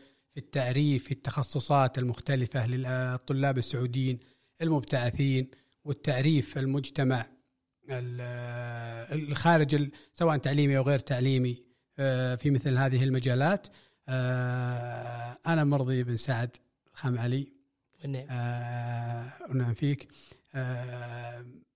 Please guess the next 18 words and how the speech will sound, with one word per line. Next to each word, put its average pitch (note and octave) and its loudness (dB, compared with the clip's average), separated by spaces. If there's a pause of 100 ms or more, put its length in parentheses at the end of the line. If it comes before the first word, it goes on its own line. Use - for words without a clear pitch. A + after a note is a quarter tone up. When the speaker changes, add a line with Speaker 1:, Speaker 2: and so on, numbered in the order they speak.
(280)
Speaker 1:
من F#3+ 6
مدائن C3+ 4
صالح، A#2+ 0
مولود C3+ 4
في C3 2
مدائن B2 2
صالح A#2+ 0
تحديدا، C#3+ 0 (240)
أعمل B2+ -2
في - -10
الرياض، B2 0
مبتعث C3 0
لدرجة B2+ 0
الماجستير B2+ -2 (340)
في C3+ -2
إدارة B2 0
التراث B2+ 0 (320)
والفنون. A#2+ -4